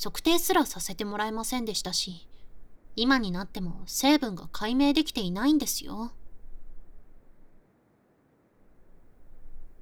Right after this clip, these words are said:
記憶媒体。つまり、レコードみたいなものですか？この石が？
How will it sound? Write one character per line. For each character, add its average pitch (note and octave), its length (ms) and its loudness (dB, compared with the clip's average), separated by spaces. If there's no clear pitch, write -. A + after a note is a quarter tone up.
記 G#3 360 -6
憶 C4 380 -2
媒 B3 440 -4
体。 - 260 -10
つ - 180 -2
ま A3 160 -4
り、 F3+ 260 -8
レ A3 200 2
コ E4+ 220 6
ー - 20 8
ド B3+ 120 6
み G3 140 -4
た G3+ 140 -6
い G3 40 -6
な F3+ 120 -4
も F3 120 -4
の G3+ 120 -4
で A3+ 100 -2
す - 100 -2
か？ F#3+ 380 -8
こ F3+ 260 -4
の F3+ 220 -2
石 D4 320 6
が？ F#3 440 -2